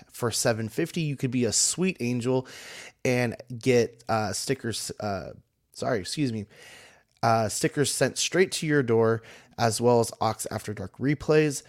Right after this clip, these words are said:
Stickers will be sent out every other month. You got Certified Crispy at fifteen dollars. This tier will get you a Certified Crispy, uh,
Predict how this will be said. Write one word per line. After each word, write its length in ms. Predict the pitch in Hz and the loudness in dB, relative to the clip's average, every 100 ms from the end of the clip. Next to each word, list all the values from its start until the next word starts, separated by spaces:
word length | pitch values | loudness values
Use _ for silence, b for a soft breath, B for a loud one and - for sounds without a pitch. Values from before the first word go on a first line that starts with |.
| b | b
Stickers 460 | - - 131 123 107 | -12 -6 -2 -2 -2
will 80 | 110 | -4
be 100 | 110 | -4
sent 280 | - 107 | -2 -2
out 160 | 107 - | -2 -6
every 260 | 101 104 101 | -8 -4 -6
other 140 | 95 | -4
month. 400 | 104 143 156 - _ _ _ | 0 2 0 -4 _ _ _
You 100 | 123 | -2
got 140 | 117 - | -2 0
Certified 540 | - 131 117 113 104 | 0 0 0 -4 -6
Crispy 380 | - 127 - 113 | -4 -4 -2 -4
at 120 | - | -2
fifteen 400 | - 101 - 101 | -6 -8 -6 -4
dollars. 520 | 107 120 127 127 127 - B B B - | 2 4 4 4 0 -6 B B B -6
This 300 | 107 113 - | 0 0 0
tier 300 | - 127 120 | 0 2 2
will 200 | 104 120 | 0 -2
get 220 | 123 117 | -2 -2
you 80 | 113 | -2
a 60 | |
Certified 540 | 104 - 113 - 107 98 | 0 0 -2 -2 -6 -8
Crispy, 560 | - 117 - 110 110 - b b b | -4 -4 -4 -6 -6 -8 b b b
uh, 460 | 110 101 92 82 | -2 -2 -4 -8